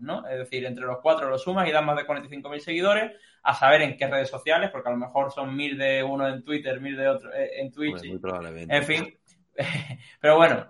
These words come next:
Speaker 1: lo que más me ha sorprendido es que la figura más conocida de este equipo que han, que han metido se llama Ana Isabel,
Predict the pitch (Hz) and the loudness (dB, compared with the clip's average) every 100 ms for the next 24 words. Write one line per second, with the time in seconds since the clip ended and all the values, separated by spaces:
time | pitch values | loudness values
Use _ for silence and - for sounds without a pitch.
0 | - 143 143 147 170 202 214 214 214 208 | 2 6 6 6 6 6 4 2 0 4
1 | 175 147 139 139 139 143 151 180 185 180 | 4 4 2 4 4 4 0 2 4 2
2 | 180 170 175 160 120 127 127 151 160 156 | 0 -2 0 4 4 2 -2 -4 -4 -2
3 | 151 156 156 156 151 151 156 160 175 185 | 0 2 4 2 0 0 -4 -2 0 0
4 | 180 139 147 135 - 147 160 160 165 175 | -2 -2 0 0 2 0 0 4 4 4
5 | 180 | 2